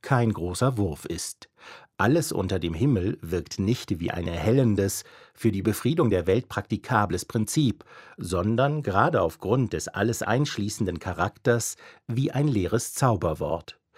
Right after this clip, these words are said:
Was bleibt, ist das Misstrauen gegenüber dem Volk und ein hierarchisches Modell, das, so Stefan Gosepat,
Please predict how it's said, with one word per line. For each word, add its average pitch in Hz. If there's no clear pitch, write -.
Was 95
bleibt, 87
ist -
das 101
Misstrauen 104
gegenüber 104
dem 113
Volk 120
und 90
ein 87
hierarchisches 92
Modell, 98
das, 104
so 73
Stefan 90
Gosepat, 110